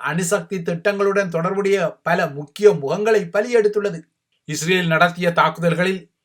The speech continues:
ஈரானின் ஆயுதப்படைகளின் தலைமை தளபதியாக இருந்த முகமது பகேரி, புரட்சிகர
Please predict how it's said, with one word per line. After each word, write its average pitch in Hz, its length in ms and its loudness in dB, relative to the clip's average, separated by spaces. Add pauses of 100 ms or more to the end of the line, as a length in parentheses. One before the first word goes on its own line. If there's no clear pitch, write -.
(220)
ஈரானின் 175 520 2
ஆயுதப்படைகளின் 170 840 0
தலைமை 170 260 0
தளபதியாக 170 560 2
இருந்த 175 260 -2
முகமது 165 420 0
பகேரி, 147 380 -4 (800)
புரட்சிகர 175 460 0